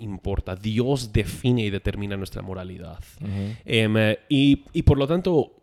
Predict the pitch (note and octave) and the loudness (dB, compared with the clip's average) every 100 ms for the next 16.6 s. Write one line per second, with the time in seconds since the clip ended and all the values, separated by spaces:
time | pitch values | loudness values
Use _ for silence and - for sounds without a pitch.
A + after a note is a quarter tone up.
0 | - B2+ C#3 E3 F3 F3+ - A#2+ A#2 A2 | -6 -2 0 2 2 0 -2 -4 -4 -4
1 | D3+ D3 - B2+ A2+ A2+ G#2+ G2+ - C3 | -4 -4 -6 -6 -4 -4 -4 -4 -4 -2
2 | C#3+ B2 G#2 - - A2 G#2+ G#2 G#2 - | -4 -6 -8 -6 -2 -2 -2 -6 -10 -14
3 | _ - A2+ - - B2+ - C#3+ A#2+ - | _ -6 -4 -6 -2 -2 0 0 0 -2
4 | G#2+ G#2+ B2+ A2+ - A#2 - G#2+ G#2 - | -2 0 -2 -4 -6 -6 -6 -4 -2 -2
5 | A#2+ A2 - G#2+ - - A#2 F#2+ A#2+ - | -4 -6 -2 -2 -2 -4 -2 -2 -4 -8
6 | - - - _ - A2+ A#2 A#2 A#2 A#2 | -12 -20 -20 _ 6 8 6 0 4 4
7 | E3 F#3 - G2+ G2 F#2 G#2 F#2+ F#2+ G2 | 2 0 -4 -6 -8 -8 -6 -6 -8 -10
8 | F#2 F#2+ A2 D3+ - A2+ A2+ D3+ C3 G2 | -12 -4 -2 -2 -2 0 0 2 2 0
9 | G2+ G2 G2+ G2 F#2+ F#2 F#2+ F#2+ G2 - | -4 -8 -10 -8 -8 -10 -10 -12 -12 -12
10 | F#2+ G2 G2 A#2 A2+ B2+ C3 B2+ D3+ C#3+ | -12 -12 -8 -6 -4 -2 0 -2 -2 -4
11 | D#3 D3+ F3 - G#3 - D3+ E3+ F#3 E3+ | -2 0 0 -2 -4 -2 -2 -2 -4 -4
12 | D3+ E3+ G#3+ - A2 G2+ G2+ G2 F#2+ G2 | -4 -4 -4 -4 -4 -4 -4 -4 -6 -8
13 | C3 C3 B2+ E3 F3 D3 D3 D3 E3 C#3 | -6 -6 -4 -4 -4 -4 -4 -4 -2 -2
14 | A#2 G#2+ C3 C3+ B2+ G2+ D#2+ B2+ D3 C#3 | -4 -4 -6 -4 -6 -8 -10 -8 -4 -4
15 | A#2+ A2 G#2+ G#2 G2 G#2 B2 B2 A#2+ A#2+ | -4 -4 -4 -4 -6 -8 -8 -4 -2 -2
16 | A2 G2+ A#2 B2 A2+ | -2 -2 -2 0 0